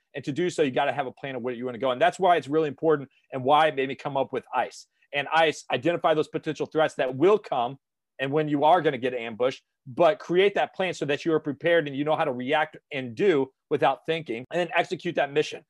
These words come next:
execute the plan of action that you gotta do to be able to make sure that you're prepared for it. So that, that's what really resonates with me to really help me get to where I'm going, but also with my, my daily creed. So anyone listening to this podcast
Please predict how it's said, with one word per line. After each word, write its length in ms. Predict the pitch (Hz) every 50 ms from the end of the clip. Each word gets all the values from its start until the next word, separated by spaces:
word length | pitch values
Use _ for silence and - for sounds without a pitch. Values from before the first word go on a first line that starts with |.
| _ _ _ _ _
execute 420 | - 170 175 - 190 151 151 180 -
the 80 | 180
plan 420 | - - - 185 185 175 170 160 151
of 180 | 147 139 123 - -
action 460 | 151 156 165 160 - - 135 127 117 - _ _ _ -
that 80 | 131
you 100 | 135 151
gotta 220 | 143 156 147 139 127
do 200 | 113 147 147 135
to 120 | - 135
be 100 | 110 135
able 200 | 143 139 139 131
to 100 | - -
make 160 | 139 135 131 131
sure 100 | - 139
that 120 | 123 123
you're 140 | 123 120 107
prepared 380 | - 127 110 - - 123 127 - -
for 160 | 113 104 101
it. 80 | 101
So 260 | - - 139 123 123 - _ _ _ _ _ _
that, 300 | 127 151 190 214 208 -
that's 220 | 156 190 214 202 208
what 240 | 220 208 190 175 156
really 420 | 151 156 170 170 165 160 160 151 143
resonates 500 | - 143 151 165 160 143 165 151 139 -
with 120 | 143 113
me 240 | 147 156 156 147 135
to 160 | - - 143
really 240 | 131 143 147 143 131
help 180 | - 156 151 143
me 80 | 139
get 220 | 123 110 147 147 -
to 80 | 139
where 120 | 139 143 139
I'm 140 | 131 127
going, 300 | 110 123 123 143 160 160 - _ _ _ _
but 100 | - 151
also 380 | 160 165 180 190 180 - 180 165
with 240 | 151 160 160 156 -
my, 280 | 165 151 147 143 143 139 -
my 100 | 143 135
daily 260 | 123 147 147 143 135
creed. 340 | 131 - 147 147 131 120 -
So 180 | - 143 135 143
anyone 280 | 160 180 196 190 185
listening 260 | 170 170 165 - 180 156
to 40 |
this 100 | 139 -
podcast 600 | - - 165 170 175 - - 143 139 135 - -